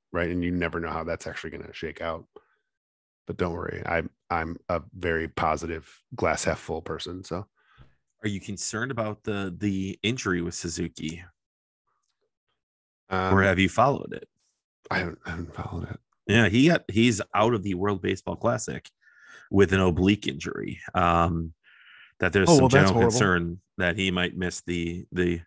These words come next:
Speaker 2: some time in the regular season already with a, a pretty nasty oblique injury.
Speaker 1: Obliques never go away for baseball players because
Speaker 2: They do not.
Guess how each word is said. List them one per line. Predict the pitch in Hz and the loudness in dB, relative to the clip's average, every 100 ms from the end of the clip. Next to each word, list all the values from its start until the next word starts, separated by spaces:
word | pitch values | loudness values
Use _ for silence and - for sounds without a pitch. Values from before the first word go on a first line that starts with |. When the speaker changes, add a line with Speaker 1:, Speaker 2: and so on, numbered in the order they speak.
| _ _ _ _ _ _ - | _ _ _ _ _ _ -8
Speaker 2:
some | - 175 | -4 -2
time | - 92 90 | 0 0 0
in | |
the | 90 | 2
regular | 90 87 90 | 2 2 0
season | 87 92 82 | -2 -4 -4
already | 85 82 | -4 -4
with | 85 85 | -2 -4
a, | 87 82 | -6 -6
a | - | -8
pretty | - 92 87 | -4 -2 0
nasty | 87 85 - 90 | -2 -2 -2 -4
oblique | 82 85 82 | -2 -4 -6
injury. | - 87 - - _ _ | -8 -10 -12 -12 _ _
Speaker 1:
Obliques | 113 110 120 123 - | -2 2 2 2 -4
never | 95 95 | -4 -4
go | 92 92 | -4 -4
away | 87 - | -6 -10
for | - 80 | -16 -12
baseball | 82 - 95 | -10 -4 -4
players | 101 98 101 | -2 -4 -4
because | 82 - 98 | -8 -4 0
Speaker 2:
They | 107 | 2
do | 117 | 2
not. | 151 - | 0 -2